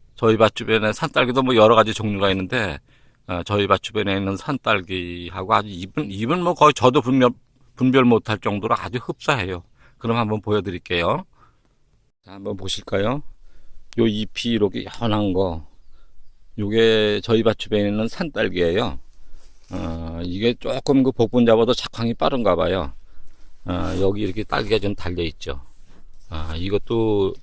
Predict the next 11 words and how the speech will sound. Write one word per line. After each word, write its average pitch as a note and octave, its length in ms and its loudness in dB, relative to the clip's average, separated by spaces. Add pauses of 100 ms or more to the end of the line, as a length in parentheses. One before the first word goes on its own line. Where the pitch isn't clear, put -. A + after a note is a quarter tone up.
따먹어 A2+ 320 4
보면은 F#2+ 580 -4 (440)
아직은 F#2+ 320 -4
약간 G2 240 -4
덜 F#2+ 180 -2
익었는데, F2+ 600 -4 (1700)
음, G2 180 -4
맛이 F#2+ 260 -2
들었네요. F#2 480 0 (2500)
많지는 G2+ 400 0
않은데 A2 500 0